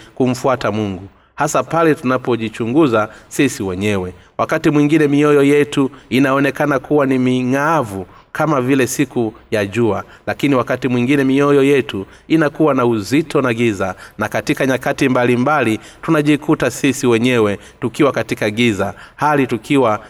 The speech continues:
tunamfuata Bwana. Baada ya kuwa tumezaliwa upya, tunabadilika na kana kwamba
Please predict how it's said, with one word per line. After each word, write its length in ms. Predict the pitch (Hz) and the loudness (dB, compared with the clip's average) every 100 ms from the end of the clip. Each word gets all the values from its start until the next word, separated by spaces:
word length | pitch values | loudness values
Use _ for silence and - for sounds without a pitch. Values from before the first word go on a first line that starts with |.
| - | -6
tunamfuata 760 | 127 113 104 - 117 107 107 | -2 -2 -2 -4 -2 -2 -2
Bwana. 400 | 95 101 92 92 90 - - | -4 -4 -4 -8 -14 -20 -14
Baada 340 | - 131 180 170 | -4 0 2 2
ya 140 | 143 | 0
kuwa 280 | 131 151 139 | -2 0 0
tumezaliwa 760 | 127 117 110 104 110 117 120 | 0 -2 -2 0 0 2 2
upya, 440 | 104 110 - 107 87 - - | 0 -6 -6 -8 -8 -12 -10
tunabadilika 1000 | - 127 117 117 117 120 160 160 143 123 - - | -2 0 0 -2 0 2 2 0 -2 -2 -6 -8
na 100 | 107 | -6
kana 260 | - 123 113 | -4 -4 -2
kwamba 560 | 156 151 147 127 120 | -2 0 0 0 -2